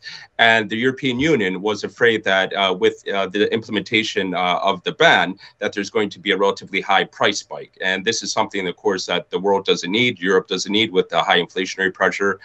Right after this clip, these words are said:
and, uh, also the slowdown in the global economy. So when you, uh, institute a price cap, this actually creates a type of safety valve because Europe still wants the oil to go to the international market without creating a price, a price spike while reducing the amount of revenue that Russia would be able to acquire.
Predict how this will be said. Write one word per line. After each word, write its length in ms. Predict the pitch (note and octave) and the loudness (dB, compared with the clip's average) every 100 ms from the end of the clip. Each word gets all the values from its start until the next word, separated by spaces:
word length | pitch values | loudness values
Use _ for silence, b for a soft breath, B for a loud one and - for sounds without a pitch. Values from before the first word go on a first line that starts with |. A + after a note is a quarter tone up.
| B B | B B
and, 340 | F2+ F#2 E2 E2+ | 0 2 2 2
uh, 180 | E2 D2 | 2 2
also 540 | E2+ F2+ - F2+ E2+ | 2 2 4 4 4
the 120 | E2 | -2
slowdown 460 | E2 - F#2 F2 E2+ | -2 2 2 2 0
in 100 | E2 | -2
the 60 | |
global 300 | E2 F2 E2 | 0 0 0
economy. 480 | D#2 A2 G#2 E2 D2 _ b b | -2 2 2 2 -6 _ b b
So 160 | - C3+ | 0 4
when 100 | B2+ | 6
you, 160 | B2+ B2 | 6 6
uh, 160 | A#2 G#2+ | 6 6
institute 460 | C#3 - A#2+ C3 | 0 -2 -4 -4
a 40 | G2 | -4
price 280 | - C#3+ - | 0 0 2
cap, 340 | E3+ F3 F3 | 0 0 -2
this 160 | A#2 G#2+ | -6 -4
actually 380 | A2+ A2+ - G#2 | 0 -2 -2 -8
creates 260 | - G#2 | -4 -6
a 60 | F#2+ | -4
type 180 | G#2 F2+ | -6 -4
of 80 | - | -2
safety 320 | C3+ C3+ F#2 | 0 -2 -4
valve 240 | E2+ E2+ | -2 -2
because 340 | F#2 A2 F#2 A#2 | -4 -6 -6 0
Europe 220 | A#2 - | 0 0
still 280 | - F3 C#3+ | 0 2 4
wants 340 | G#2+ F#2 F2+ - | 2 2 0 -4
the 80 | |
oil 280 | F#2+ G#2 G2 | 0 0 0
to 100 | F#2+ | -4
go 180 | F2+ G#2+ | 0 0
to 120 | G2+ | 0
the 80 | F#2 | -8
international 520 | G2 G2 F#2+ F2 F2+ | -8 -4 -2 -2 -4
market 460 | G2+ A#2+ G#2+ F#2+ - B B | 2 2 4 2 0 B B
without 400 | A2 G#2+ A#2 A2 | 0 4 2 2
creating 340 | - G2+ F#2 E2+ | -2 -4 -2 -6
a 60 | |
price, 420 | - C3+ C#3+ - - | -2 0 0 -4 -4
a 100 | F#2+ | -6
price 300 | - C#3 B2 | 0 0 0
spike 400 | - F2 E2 - B - | -4 -2 -2 -6 B 0
while 180 | A#2+ | 2
reducing 520 | A#2+ A#2 B2 B2 - A2+ | 4 2 -2 -4 -4 -2
the 80 | |
amount 320 | G2+ G2 G2 G2 | 0 0 0 -2
of 100 | G2 | -4
revenue 300 | F#2 F#2 F2 | -4 -4 -6
that 120 | D#2 | -4
Russia 240 | F#2 - F2+ | -4 -6 -8
would 100 | E2 | -6
be 140 | F2 | -6
able 160 | E2+ D#2+ | -6 -8
to 240 | - E2+ | -6 -6
acquire. 420 | - F2 D#2 D2 | -2 0 0 -2